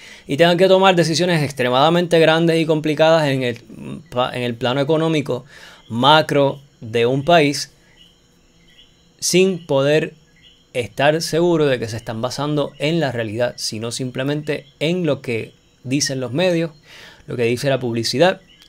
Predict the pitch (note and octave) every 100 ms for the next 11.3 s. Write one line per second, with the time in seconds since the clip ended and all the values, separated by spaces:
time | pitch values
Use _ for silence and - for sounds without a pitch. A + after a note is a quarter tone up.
0 | - C3 C3 B2 B2 B2+ B2 D3+ C3+ C#3+
1 | C#3 B2 A#2 E3+ F3+ C3+ A#2+ A#2+ C3 C3+
2 | B2+ B2+ D3 E3+ C#3+ B2 A#2 B2 C3+ B2+
3 | A#2+ G#2+ C#3 C#3+ D3+ D3+ C3 A2 A#2 A2
4 | A#2 C3+ C#3+ C3+ - _ _ - B2+ B2+
5 | B2+ C3 D3+ D3 C3+ - C#3 C#3+ C3+ -
6 | _ _ _ _ - A#2+ - - A#2 B2
7 | A#2+ B2 B2+ B2 A#2+ B2+ A#2 A#2 A#2 G#2+
8 | G2+ - E2+ - - - - - C3 A2+
9 | C#3 D3+ C3+ - - _ _ _ _ _
10 | - D3 F#3 G3 G3 F3 F3+ F#3 E3+ -
11 | C#3+ C#3+ D3